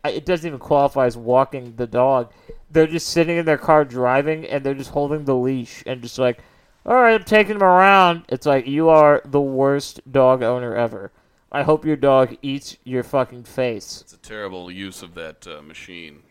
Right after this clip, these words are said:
Speaker 1: It is. That's not what cars are for. I'm sorry, it isn't. All right, that's, uh, yeah, that's Urban
Speaker 2: That's pretty
Speaker 1: Legends.
Speaker 2: much, yeah, that's our Urban Legends episode. Um, we kinda did an Urban Legends, like, between, uh,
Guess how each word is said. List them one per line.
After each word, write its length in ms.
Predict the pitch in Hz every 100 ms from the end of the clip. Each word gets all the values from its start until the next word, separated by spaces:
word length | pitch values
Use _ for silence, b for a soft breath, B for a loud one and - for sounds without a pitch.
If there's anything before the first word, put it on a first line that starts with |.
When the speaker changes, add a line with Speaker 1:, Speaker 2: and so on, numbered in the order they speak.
| _
Speaker 1:
It 160 | 151 139
is. 160 | 147 -
That's 200 | 127 -
not 140 | 147
what 100 | 151
cars 300 | - 135 127
are 60 | 123
for. 400 | - 123 117 101
I'm 100 | 110
sorry, 480 | - 127 120 107 104
it 100 | 110
isn't. 360 | 117 98 _ _ _ _ _ _ _ _ _ _
All 80 | -
right, 200 | 151 143 - -
that's, 300 | 160 170 180
uh, 280 | 190 185 175
yeah, 140 | 208
that's 220 | 131 135 147
Urban 240 | 170 170
Speaker 2:
That's 80 | 160
pretty 140 | 196
Speaker 1:
Legends. 140 | 196 185
Speaker 2:
much, 80 | 175
yeah, 60 |
that's 140 | 127 151
our 80 | 151
Urban 180 | 143 123
Legends 340 | 117 107 98 98
episode. 440 | 95 90 104 104
Um, 460 | 107 110 104 92 - _ _ _
we 460 | 123 143 143 139 135
kinda 260 | - 165 147
did 160 | 151
an 100 | 147
Urban 260 | 127 131 123
Legends, 380 | 123 123 123 117
like, 180 | 107 107
between, 520 | - - 131 131 120
uh, 420 | 107 101 98 95